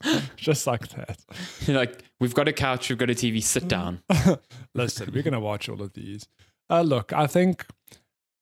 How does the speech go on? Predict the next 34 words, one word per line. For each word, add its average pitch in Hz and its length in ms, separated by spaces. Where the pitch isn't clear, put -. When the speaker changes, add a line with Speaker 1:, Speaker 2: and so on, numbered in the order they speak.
Speaker 1:
I 156 140
think 170 220
Microsoft 120 560
are 120 40
doing 113 260
all 104 80
the 101 100
right 98 220
things. 104 520
Um, 90 340
they've, 104 300
they've 101 200
shown 107 540
four 147 420
big 107 280
games, 101 400
including 104 440
a 98 80
third-party 107 560
game 95 240
coming 104 280
out 95 240
to 95 360
their 95 140
consoles 95 560
this 110 280
year. 98 300
Speaker 2:
Yeah. 120 220
Speaker 1:
Uh, 110 260
but 123 140
it, 117 160
it's - 160
funny 120 220
because 113 580